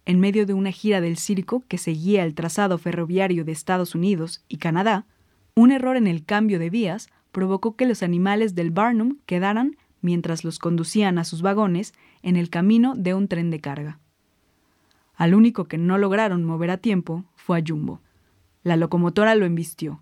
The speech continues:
y el elefante agonizó en silencio durante algunos minutos. Antes de que el cuerpo se enfriara, Barnum le encargó a un taxidermista que disecara la piel y articulara el esqueleto para un tour de exhibición.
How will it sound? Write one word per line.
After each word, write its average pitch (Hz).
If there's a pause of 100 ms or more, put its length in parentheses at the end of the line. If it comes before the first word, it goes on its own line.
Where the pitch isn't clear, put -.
(380)
y 180
el 170
elefante 208
agonizó 175
en 202
silencio 196
durante 170
algunos 170
minutos. 143 (1300)
Antes 208
de 208
que 175
el 165
cuerpo 196
se 202
enfriara, 180 (400)
Barnum 220
le 214
encargó 180
a 202
un 208
taxidermista 190
que 185
disecara 185
la 170
piel 196
y 190
articulara 185
el 185
esqueleto 180
para 175
un 180
tour 185
de 165
exhibición. -